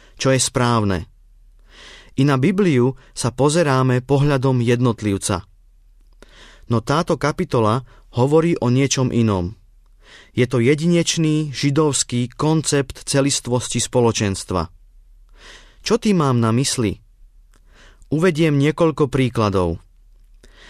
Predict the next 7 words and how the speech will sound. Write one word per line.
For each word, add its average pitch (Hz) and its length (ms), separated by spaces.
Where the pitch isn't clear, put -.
Napríklad 135 640
v 117 160
liste 165 240
Židom 120 560
v - 100
siedmej 147 380
kapitole 123 720